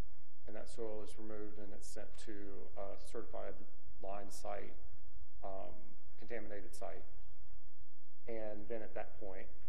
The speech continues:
the fill that they bring in is gonna be clean fill, and the dirt is no longer contaminated.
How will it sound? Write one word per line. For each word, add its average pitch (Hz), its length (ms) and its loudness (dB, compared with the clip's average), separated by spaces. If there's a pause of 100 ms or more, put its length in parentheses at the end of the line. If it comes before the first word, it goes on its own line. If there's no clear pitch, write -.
(120)
the 110 40 0
fill 117 280 0
that 107 140 0
they 101 100 0
bring 101 280 0
in 113 160 0
is 95 120 0
gonna 98 160 0
be - 240 0
clean - 160 0 (160)
fill, 104 320 0 (220)
and 101 120 0
the 101 60 0
dirt 98 320 0
is - 80 0
no 101 160 0
longer 95 480 0
contaminated. 127 640 0